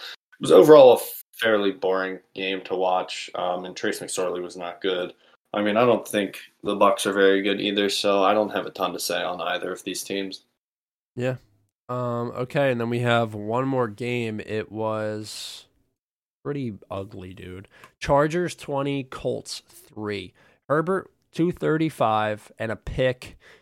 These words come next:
Speaker 2: Eckler had sixty-seven yards and two scores. Keenan Allen went over a hundred. He had one oh four on eleven.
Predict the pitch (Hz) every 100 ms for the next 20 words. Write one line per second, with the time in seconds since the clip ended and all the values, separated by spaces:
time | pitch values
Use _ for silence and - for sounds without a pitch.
0 | _ - 135 135 135 131 120 123 - 127
1 | 107 120 120 120 117 117 110 92 - -
2 | 135 131 127 123 - - 120 117 113 117
3 | - _ _ - 165 120 104 110 123 123
4 | 123 123 123 120 123 123 120 120 127 113
5 | 110 113 107 - 120 117 107 101 95 113
6 | 117 117 113